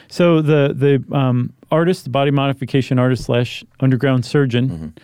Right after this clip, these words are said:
Speaker 1: will, um, make two. So they'll, they'll, you'll say, "I want a, a metal mohawk," which is a bunch of spikes coming out of, like, the top of your head, about where your forehead ends.
Speaker 2: She didn't like my idea about the hands high-fiving. That's
Speaker 1: Oh,
Speaker 2: fine.
Speaker 1: the hands high-fiving. I'm sorry.
Speaker 2: No, whatever.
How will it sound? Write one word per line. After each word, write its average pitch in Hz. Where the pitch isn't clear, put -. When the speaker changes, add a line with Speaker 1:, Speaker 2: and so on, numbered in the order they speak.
Speaker 1:
will, 143
um, 127
make 151
two. 220
So 170
they'll, 165
they'll, 170
you'll 170
say, 151
"I 160
want 185
a, 147
a 139
metal 143
mohawk," 123
which 117
is 110
a 120
bunch 120
of 117
spikes 120
coming 120
out 117
of, 110
like, 113
the 110
top 113
of 120
your 113
head, 113
about 117
where 127
your 113
forehead 113
ends. 117
Speaker 2:
She 110
didn't 98
like -
my 92
idea 90
about 90
the -
hands 92
high-fiving. 104
That's 165
Speaker 1:
Oh, 202
Speaker 2:
fine. 202
Speaker 1:
the 185
hands 196
high-fiving. 127
I'm 131
sorry. 113
Speaker 2:
No, 196
whatever. 98